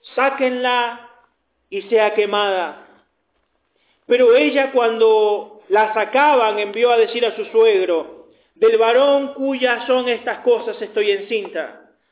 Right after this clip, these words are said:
También dijo, 'Mira ahora de quién son estas cosas, el sello, el cordón y el báculo.' Entonces Judá los reconoció y dijo, 'Más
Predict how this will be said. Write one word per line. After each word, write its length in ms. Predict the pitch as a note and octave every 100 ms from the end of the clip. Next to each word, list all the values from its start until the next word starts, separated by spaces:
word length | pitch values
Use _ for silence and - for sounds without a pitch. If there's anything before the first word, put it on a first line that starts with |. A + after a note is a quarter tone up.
| _ _
También 360 | - A#3 C4+ C4
dijo, 280 | C4+ B3+ G#3
'Mira 360 | C4+ D#4 C#4
ahora 300 | B3 C4+ C4
de 140 | A3+ A3
quién 320 | C4 C4 B3
son 180 | A#3+ A#3
estas 260 | A3+ A3
cosas, 380 | - A#3+ G3 F3+ F3+
el 160 | D#3+
sello, 380 | A#3 B3+ B3 A3+
el 100 | G3+
cordón 380 | G3 F#3 G#3+ A#3
y 60 | A3
el 120 | G3
báculo.' 720 | G3+ G3+ F3+ D#3+ D3 A#2+ - _ _ _ - -
Entonces 500 | A3+ D4 D4+ D4 -
Judá 320 | B3 B3 C#4
los 180 | C4+ C4
reconoció 580 | B3+ A3+ G#3+ G#3+ B3+ A3+
y 80 |
dijo, 300 | A#3 A3+ A#3
'Más 580 | A3+ A3 C#4+ C#4+ C#4 C4